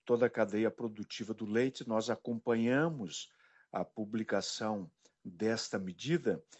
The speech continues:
que, a partir do próximo ano, a concessão de benefícios fiscais a empresas gaúchas que utilizam leite em pó ou queijo importados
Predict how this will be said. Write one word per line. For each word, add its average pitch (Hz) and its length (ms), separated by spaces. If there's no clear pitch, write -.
que, 139 440
a 120 80
partir 131 680
do 127 200
próximo 110 680
ano, 131 360
a 107 300
concessão 139 720
de 143 80
benefícios 131 720
fiscais 92 840
a 95 160
empresas 127 840
gaúchas 113 760
que - 100
utilizam 117 920
leite 139 580
em 127 100
pó 113 200
ou 127 320
queijo 143 560
importados 110 840